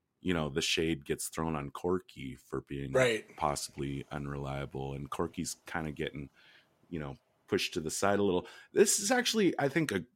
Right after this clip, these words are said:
Speaker 1: maybe, I, this is where I want to interject and say, like, especially watching this, this is the second time through on this episode, I fucking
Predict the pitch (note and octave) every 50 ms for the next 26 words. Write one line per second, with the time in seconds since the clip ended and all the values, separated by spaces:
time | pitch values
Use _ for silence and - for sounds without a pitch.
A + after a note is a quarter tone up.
0 | _ - G2 D#2+ G#2 G2+ G2+ F#2+ F2+ E2+ E2+ D#2 - - - - E2 - A#2+ C#3+
1 | D3 - C#3 A#2+ A#2 A#2 A2+ G#2 F#2 E2 D2 C#2+ C#2 C#2+ D#2 D#2 D#2+ - - -
2 | - D2+ C#2+ - - D#2 D2+ D2+ D2 C2 - D2+ C#2+ C#2 - - - - _ _
3 | _ _ _ _ _ _ _ _ _ _ _ _ - - - - F#2 E2+ D#2 -
4 | - D2 D2 D2 C#2+ - - D#2 D#2 - G2+ - - - A#2+ A2+ - G#2+ F2+ D#2+
5 | D2 D2+ C#2+ - - D2+ D2 D2 - - - - F#2 G2+ G2+ - - F2+ E2+ -
6 | - - E2 - D#2+ - - D2 C#2 C#2 - - C#2+ C#2 C#2 C#2+ C#2+ C#2+ C#2 -
7 | C#2 C#2 - - - C#2 C#2+ C2 - - - - - - - - - - - _
8 | _ _ _ - B3 C4 C4+ A3 B2 - - - - - - - F3 D#3+ - -
9 | F2 D#2+ D2 C#2+ -